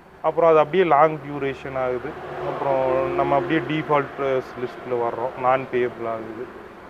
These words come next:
பேங்க் வந்து எந்த விதத்துலையும் நம்ம சோர்ஸ் பண்ணி கட்ட முடியுமா? நம்மளுக்கு எல்லா பேக்கப்புமே இருந்துச்சு கோயம்புத்தூர்ல. அதாவது என்ன சொல்றதுங்க, தொழிலுக்கு உண்டான சப்போர்ட் இருந்துச்சு. அதே மாதிரி இங்க வந்து ஒரு மெஷினரிக்கு உண்டான, அ,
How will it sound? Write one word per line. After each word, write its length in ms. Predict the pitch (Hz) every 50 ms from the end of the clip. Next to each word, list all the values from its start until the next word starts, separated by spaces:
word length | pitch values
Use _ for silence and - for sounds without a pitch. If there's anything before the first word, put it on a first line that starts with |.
| - -
பேங்க் 320 | 139 151 170 185 190 180 160
வந்து 220 | 170 185 190 180
எந்த 220 | 156 160 175 190
விதத்துலையும் 400 | 185 180 185 185 - 180 190 196
நம்ம 180 | 180 175 160 147 131 - -
சோர்ஸ் 280 | 151 165 170 160 - -
பண்ணி 220 | - 147 156 165 156
கட்ட 200 | - 131 123 -
முடியுமா? 340 | 147 147 143 135 131 127 127
நம்மளுக்கு 240 | 127 151 151 151 -
எல்லா 320 | 147 151 165 185 208 208
பேக்கப்புமே 600 | 190 165 185 190 190 185 196 196 - 196 190 208
இருந்துச்சு 540 | 208 196 175 170 170 175 160 165 - - 143 127 -
கோயம்புத்தூர்ல. 600 | 135 139 139 135 - - 131 127 123 123 127 127 - - - 120 120 123
அதாவது 320 | 127 127 135 135 139 139
என்ன 120 | 139 135 135 127 135
சொல்றதுங்க, 340 | 131 120 127 127 131 127 123 -
தொழிலுக்கு 380 | 139 143 156 151 151 147 135 147
உண்டான 260 | 143 143 139 139 135 127 -
சப்போர்ட் 400 | 135 131 - - 165 165 - 160
இருந்துச்சு. 540 | 147 151 147 143 139 - - 151 151 151 151
அதே 240 | 147 135 135 151 151
மாதிரி 320 | 143 147 147 147 151 143 - - - - - - -
இங்க 160 | 143 143 143
வந்து 200 | 143 147 151 151
ஒரு 120 | 147 143
மெஷினரிக்கு 580 | 135 139 143 - - 165 165 165 156 160 160 147 135
உண்டான, 360 | 143 147 143 143 143 143 143
அ, 480 | 139 139 135 135 135 135 131 131 127